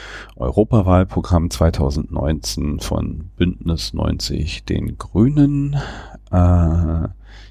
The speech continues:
ich gucke jetzt hier gerade mal, äh, welche Version das ist. Das ist das Wahlprogramm vom neunten bis elften November, beziehungsweise,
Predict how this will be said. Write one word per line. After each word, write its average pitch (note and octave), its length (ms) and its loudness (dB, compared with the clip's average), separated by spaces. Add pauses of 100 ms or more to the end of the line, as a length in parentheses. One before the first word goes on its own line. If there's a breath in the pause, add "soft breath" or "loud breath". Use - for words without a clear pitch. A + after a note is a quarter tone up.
(120)
ich - 140 -16
gucke - 220 -12
jetzt - 180 -2
hier C#2+ 100 0
gerade C#2+ 340 2
mal, C2+ 540 0
äh, C#2 240 -2
welche - 300 -4
Version A#2+ 480 0
das G#2+ 160 2
ist. - 500 -2 (880 loud breath)
Das - 600 2
ist - 640 -4
das - 720 -2 (300 loud breath)
Wahlprogramm C2+ 760 0
vom - 500 -4 (100)
neunten F2 640 0
bis - 480 -6
elften D#2+ 380 0
November, C#2+ 280 2
beziehungsweise, D2 680 0